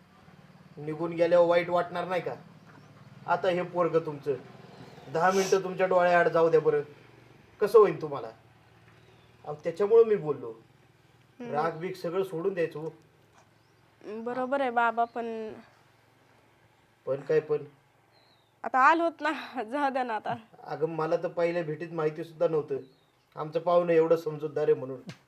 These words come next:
Speaker 1: अगं, निदान त्यांच्यामुळे तर आली तू आमच्या दारात, नाही तर आली तरी असती का कवा?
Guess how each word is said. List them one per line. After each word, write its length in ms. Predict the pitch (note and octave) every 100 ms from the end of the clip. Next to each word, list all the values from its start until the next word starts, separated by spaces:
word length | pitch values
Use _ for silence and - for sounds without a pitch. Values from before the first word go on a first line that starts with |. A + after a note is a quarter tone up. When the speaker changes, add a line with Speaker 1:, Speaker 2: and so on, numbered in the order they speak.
| _ - A3+
Speaker 1:
अगं, 240 | - D#3 F#3
निदान 180 | F#3+ G3
त्यांच्यामुळे 540 | - G3+ A3+ G#3+ A3
तर 120 | G#3+
आली 200 | G#3+ G3+
तू 80 | G3
आमच्या 280 | F#3 F3 F3+
दारात, 240 | D#3+ D3+ C3+ - _ _ _ _ _ _ -
नाही 120 | F#3+
तर 100 | F#3
आली 180 | F3+ F#3+
तरी 180 | G3
असती 260 | G#3 G3 A#3+
का 100 | G3
कवा? 260 | F3 D#3+